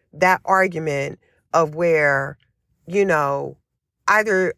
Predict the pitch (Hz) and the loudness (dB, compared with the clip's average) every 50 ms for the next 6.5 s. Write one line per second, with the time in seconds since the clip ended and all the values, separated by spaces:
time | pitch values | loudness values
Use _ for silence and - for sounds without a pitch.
0 | - - 214 214 208 196 185 - - - 185 175 175 170 170 165 160 151 156 - | 0 0 0 0 0 -2 -6 -6 -4 0 2 2 4 4 4 2 2 0 0 -2
1 | - 165 165 160 156 - - - 220 208 - - - 156 156 147 143 143 - - | -4 -6 -6 -6 -8 -10 -4 -2 -2 -2 -2 -4 -6 -6 -6 -6 -6 -10 -12 -8
2 | 190 190 180 165 160 151 147 143 139 135 - - _ _ _ _ _ _ - 165 | -4 0 2 2 2 2 0 -2 -4 -8 -10 -16 _ _ _ _ _ _ -6 -4
3 | 190 180 - - 214 175 170 - - 160 170 156 - - - 165 139 113 87 - | -4 -4 -4 -4 -2 0 0 -2 -2 -8 -10 -10 -10 -6 -2 -2 -2 -2 -4 -8
4 | - - - - _ - - 226 - - - 151 139 135 135 139 143 170 - - | -12 -18 -20 -14 _ -4 -4 -4 -4 -2 0 2 2 2 2 0 -2 -6 -10 -12
5 | 175 - 220 190 185 - - 202 196 185 196 202 202 185 160 156 - 151 151 147 | -6 0 0 0 2 2 0 0 0 0 -4 -4 -2 -2 -4 -2 -2 -2 0 -2
6 | 143 - - - - - - - - | -2 -4 -6 -8 -6 -8 -10 -14 -10